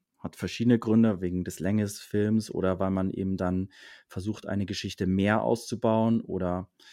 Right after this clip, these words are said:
manchmal entwickeln sich ja während des Drehs auch Geschichten, die man so vorher gar nicht auf dem Schirm hatte und die sind dann vielleicht auch die stärkeren, sagt man so. Ähm, aber da hatten wir auch einen, der war auch früher sozusagen Teil dieser Netzwerke,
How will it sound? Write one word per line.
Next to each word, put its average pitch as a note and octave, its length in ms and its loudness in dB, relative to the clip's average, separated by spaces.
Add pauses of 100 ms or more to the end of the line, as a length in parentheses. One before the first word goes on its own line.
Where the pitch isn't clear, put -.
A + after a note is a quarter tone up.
(180)
manchmal F#2+ 760 -2
entwickeln G#2+ 500 -2
sich A2 200 -4
ja F#2+ 100 -4
während G2 180 -2
des F#2+ 140 -8
Drehs A2 320 -4
auch - 180 -12
Geschichten, - 460 -10
die G2+ 40 -2
man F#2+ 180 -2
so G2+ 80 -6
vorher G2 280 -4
gar F#2 140 -2
nicht F#2 160 -4
auf - 160 -12
dem F2+ 120 -6
Schirm A2+ 400 -2
hatte F2 300 -6
und E2+ 300 -8
die F2+ 80 -6
sind F2+ 180 -8
dann F2+ 140 -6
vielleicht E2+ 360 -8
auch E2+ 260 -10
die F#2+ 100 -10
stärkeren, F#2+ 640 -6 (100)
sagt - 260 -12
man F#2+ 140 -10
so. A#2 160 -12 (800)
Ähm, G2+ 240 4
aber G#2+ 200 6
da G#2 80 4
hatten A#2+ 160 0
wir A2+ 140 2
auch - 100 -4
einen, G#2+ 240 2
der G2+ 120 2
war G#2+ 160 0
auch G#2 100 -2
früher A2+ 360 2
sozusagen F2+ 560 -6
Teil F2+ 240 -4
dieser F2+ 220 -2
Netzwerke, F#2+ 580 -6